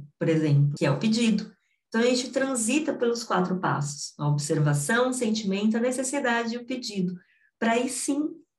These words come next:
né, assim, obter o resultado. Qual que é o resultado que eu quero? Eu chego na empresa, eu vejo aquela mesa toda bagunçada do colaborador. Poxa, a nossa mesa, né, o nosso ambiente de trabalho é um cartão de visita, o cliente chega aqui, vai encontrar dessa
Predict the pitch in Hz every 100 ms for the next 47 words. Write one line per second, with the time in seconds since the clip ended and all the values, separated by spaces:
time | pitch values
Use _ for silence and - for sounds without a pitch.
0 | _ - 240 233 208 220 - 277 392 330
1 | - - 156 143 143 - 302 359 349 277
2 | 277 254 - 254 247 247 - 247 262 220
3 | 190 247 247 247 262 262 254 226 202 180
4 | 180 214 240 247 262 247 233 247 254 254
5 | - 254 294 285 285 294 - 226 226 226
6 | 226 240 226 226 233 220 208 185 175 -
7 | _ _ _ _ 294 285 247 247 - -
8 | 226 226 277 277 214 180 226 226 220 220
9 | 220 220 247 - - - 202 185 196 226
10 | 277 277 196 180 - - - - 247 302
11 | 285 277 269 262 285 254 - - 226 254
12 | - 254 311 - - 226 269 214 220 226
13 | 247 240 233 254 254